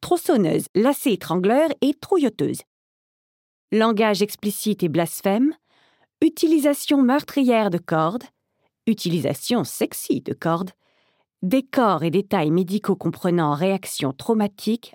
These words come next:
massages cardiaques, hôpitaux et longs rétablissements.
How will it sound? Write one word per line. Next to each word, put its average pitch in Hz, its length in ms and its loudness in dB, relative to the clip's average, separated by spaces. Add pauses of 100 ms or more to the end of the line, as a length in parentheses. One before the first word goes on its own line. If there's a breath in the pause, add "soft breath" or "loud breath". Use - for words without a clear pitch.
massages 233 500 0
cardiaques, 214 640 -2
hôpitaux 247 640 -2
et 220 120 2
longs 175 180 2
rétablissements. 143 720 -4